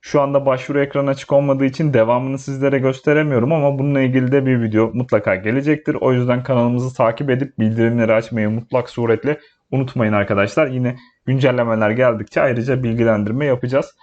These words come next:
Buraya geldiğimizde zaten şurada yeni başvuru ekranı olacaktır. Buradan yeni başvuruya tıklayıp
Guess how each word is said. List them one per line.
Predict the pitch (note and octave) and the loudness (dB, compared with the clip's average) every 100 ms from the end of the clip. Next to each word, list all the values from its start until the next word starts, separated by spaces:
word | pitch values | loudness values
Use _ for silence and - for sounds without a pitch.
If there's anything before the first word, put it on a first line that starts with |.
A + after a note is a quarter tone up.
| _ - - | _ -16 -2
Buraya | G#3+ F#3 | 0 2
geldiğimizde | F3 E3 E3 E3 | 2 0 -2 0
zaten | D#3 D3+ D#3 | 0 0 -4
şurada | - D3+ | -2 -2
yeni | D3 A#2+ D3+ C#3+ | 2 2 2 2
başvuru | A#2+ - B2 | 0 -2 -4
ekranı | A2 - G2 G2+ | -4 -2 -2 0
olacaktır. | E3+ B2+ F#2 - - _ _ _ | 0 0 -2 -4 -10 _ _ _
Buradan | - D#3+ - G3 - _ - | -4 0 0 -2 -8 _ -4
yeni | E3+ D3 | -2 0
başvuruya | B2+ B2 A2 F#2+ | -2 -2 -6 -4
tıklayıp | - - C3+ D3+ | -6 -4 -2 -2